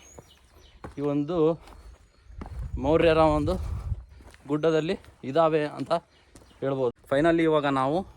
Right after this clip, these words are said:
ಒಂದು ಶಿಲಾಯುಗದ ಒಂದು ಆದಿಮಾನವರ,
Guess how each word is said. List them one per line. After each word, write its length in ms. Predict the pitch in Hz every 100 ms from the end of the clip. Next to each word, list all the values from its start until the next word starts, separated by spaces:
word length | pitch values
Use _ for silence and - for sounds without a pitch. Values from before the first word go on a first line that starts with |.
| -
ಒಂದು 260 | 131 147 175 _ _ _ _ _ _ -
ಶಿಲಾಯುಗದ 640 | - 160 175 165 127 101 95 - - -
ಒಂದು 320 | 117 120 147 170 _ _ _ - - _ _ _ - - - _
ಆದಿಮಾನವರ, 800 | 117 147 160 160 143 139 131 131